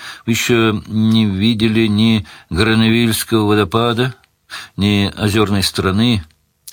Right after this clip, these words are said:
а ведь все сохранилось с тех времен, моим тщанием. Я любил отдыхать в этих краях. О, нет, не в той гостинице, где вы побывали. Для нее у меня не хватало кистей на эполетах.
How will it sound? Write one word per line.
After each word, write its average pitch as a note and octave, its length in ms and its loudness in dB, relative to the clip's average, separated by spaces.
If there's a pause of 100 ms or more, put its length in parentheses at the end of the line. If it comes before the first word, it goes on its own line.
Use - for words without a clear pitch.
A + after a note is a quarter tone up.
(200)
а F#2 120 -2
ведь F#2+ 360 -4
все - 480 -6
сохранилось G#2+ 720 -6
с - 80 -12
тех G2+ 220 -6
времен, F2 580 -6 (240)
моим C3 400 -2
тщанием. - 840 -8 (640)
Я G2+ 120 -4
любил E2 320 -4
отдыхать E2 580 -6
в D2+ 40 -4
этих D#2 300 -10
краях. F#2 760 -6 (120)
О, F#2+ 280 0
нет, E2+ 640 -2
не F2+ 120 -2
в - 80 -8
той G2 160 0
гостинице, F2+ 600 -2
где D2 220 -4
вы E2 160 -2
побывали. D#2+ 580 -2 (380)
Для G#2 200 0
нее A#2+ 260 2
у A#2+ 40 2
меня A2+ 520 2
не G#2+ 260 0
хватало G2+ 540 0
кистей - 580 -2
на F2 220 0
эполетах. - 840 -8